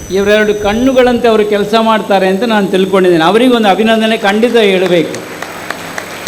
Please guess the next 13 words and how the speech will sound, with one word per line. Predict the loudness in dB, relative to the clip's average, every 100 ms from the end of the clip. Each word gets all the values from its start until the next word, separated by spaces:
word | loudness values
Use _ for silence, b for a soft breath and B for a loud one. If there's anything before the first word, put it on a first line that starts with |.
| -14 -12 -4
ಸರಳವಾಗಿ | 2 4 4 4 2 0 0
ಸಜ್ಜನಿಕೆಗೆ | -2 -2 -2 0 0 0 2 2
ಇನ್ನೊಂದು | 2 0 2
ಹೆಸರಾಗಿದ್ದುಕೊಂಡು | 0 2 2 2 0 0 -2 -2 -2 0 0
ತಾನು | 0 -2 -2
ಬೆಳೆಸಿಕೊಳ್ಳುವಂಥ | -2 -2 0 2 2 0 -2
ಸಂಸ್ಥೆಯಲ್ಲಿ | -4 -4 -4 -2 -2 -2
ನೀವು | -2 -2 0
ಇರಬೇಕು | 2 4 4 4 0
ಅಂತ | -2 0
ಅವರನ್ನು | 0 0 -2 0
ಬೆಳೆಸಿಕೊಳ್ಳುವ | 0 0 -2 -2 0 0
ರೀತಿ | 0 0 -2 -4